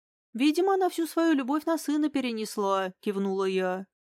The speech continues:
«Так только он ей от мужа любимого и остался», вздохнула Анна Ильинична. «Ради него поехала, ради медали его золотой, а вернулась Валя уже».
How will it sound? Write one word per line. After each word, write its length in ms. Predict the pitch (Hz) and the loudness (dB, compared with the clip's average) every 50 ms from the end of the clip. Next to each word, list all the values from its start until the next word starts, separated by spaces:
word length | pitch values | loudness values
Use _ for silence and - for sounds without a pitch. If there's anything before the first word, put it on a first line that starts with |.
| _ _ _ _ _ _ - | _ _ _ _ _ _ -4
«Так 140 | 330 - - | -2 -2 0
только 340 | - 349 339 320 311 - | 2 4 4 2 2 2
он 300 | 320 330 320 330 330 320 | 2 4 6 6 6 4
ей 340 | 302 277 254 247 240 226 220 | 4 2 2 2 0 0 0
от 220 | - 254 262 262 - | 0 0 0 0 0
мужа 320 | 294 311 311 277 254 269 | 0 2 2 2 2 2
любимого 560 | 254 262 262 233 262 302 311 302 277 262 285 | 2 0 0 0 0 2 2 2 2 2 4
и 20 | 269 | 4
остался», 880 | 262 262 247 - - 240 247 262 262 262 247 - - 240 233 233 226 247 254 | 4 4 2 2 2 4 4 6 4 4 2 -2 -2 -2 0 0 -2 -4 -6
вздохнула 680 | 226 214 214 247 226 208 233 240 240 226 214 214 214 | -10 -4 -2 -2 -2 -2 -4 -4 -2 0 2 2 2
Анна 220 | 214 208 214 220 220 | 0 0 -2 -2 -2
Ильинична. 840 | 220 220 214 214 214 208 208 208 - - 208 208 202 202 202 208 - _ _ | -2 -4 -4 -4 -6 -6 -6 -6 -6 -6 -6 -6 -4 -6 -8 -10 -14 _ _
«Ради 380 | 233 240 285 320 339 294 311 | 2 6 6 6 6 6 2
него 340 | 311 311 302 294 277 311 320 | 2 2 2 4 4 2 2
поехала, 720 | 311 - 285 277 269 247 262 277 269 - - 240 220 220 | 4 4 2 2 2 0 0 0 -2 0 0 0 0 2
ради 280 | 220 240 262 277 247 285 | 2 2 0 0 -2 -2
медали 440 | 285 294 277 214 240 269 285 285 269 | -4 -4 0 2 2 2 2 2 0
его 240 | 269 269 254 262 247 | 0 0 -2 -2 0
золотой, 800 | 240 254 254 247 247 247 240 254 247 240 240 226 226 220 214 - _ | 0 0 2 4 2 2 2 0 -2 0 2 2 0 0 -4 -8 _
а 160 | 247 247 262 | -2 -2 0
вернулась 580 | 254 294 294 285 285 339 381 403 311 247 - - | 0 0 0 0 0 0 2 2 0 0 -2 0
Валя 340 | 247 269 277 285 269 254 | 2 2 4 4 2 0
уже». 680 | 240 240 233 220 208 226 247 277 285 285 277 269 262 226 | 0 0 0 -2 -2 -2 -2 0 2 2 2 2 2 -2